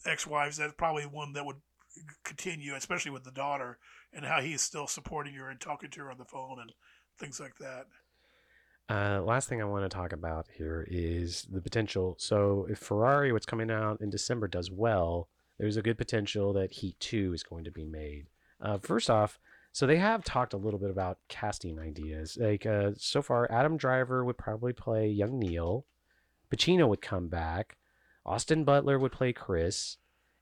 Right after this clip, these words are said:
Speaker 2: And Ana de Armas is gonna be in it. Now, is she gonna play, uh, Eliza and Gabriella both, you think? 'Cause there's a line in the book where they say they look alike at that age.
Speaker 1: That's a good question. I, I was thinking, uh, uh, is there another?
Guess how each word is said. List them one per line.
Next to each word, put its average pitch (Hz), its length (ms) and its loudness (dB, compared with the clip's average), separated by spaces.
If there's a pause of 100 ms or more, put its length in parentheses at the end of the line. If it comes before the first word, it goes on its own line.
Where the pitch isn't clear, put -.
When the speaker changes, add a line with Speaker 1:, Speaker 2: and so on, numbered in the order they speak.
Speaker 2:
And 120 320 6
Ana 131 220 4
de 135 100 2
Armas 117 360 2
is 95 120 -2
gonna 90 160 -2
be 85 220 -2
in 85 100 -2
it. 82 140 -6
Now, 104 220 4
is 104 80 2
she 156 200 0
gonna 233 220 0
play, 147 720 2 (1000)
uh, 113 420 4 (500)
Eliza 120 440 2
and 123 200 4
Gabriella 180 440 2
both, 147 300 2
you 220 60 -2
think? 277 240 0 (120)
'Cause 156 120 6
there's 151 140 8
a 160 40 10
line 180 400 2
in 185 80 2
the 147 60 2
book 101 240 -2
where 127 100 4
they 120 100 4
say 127 260 4
they 117 120 6
look 113 180 2
alike 92 540 -2
at 95 140 -4
that 92 160 -4
age. 82 400 -6 (840)
Speaker 1:
That's 196 280 -4
a - 20 -12
good 180 200 -2
question. 175 420 -2
I, 170 260 -6
I 180 120 -2
was 180 200 -4
thinking, 143 440 -10
uh, 131 360 -8 (260)
uh, 147 240 -18
is 147 100 -20
there 165 100 -14
another? 180 320 -8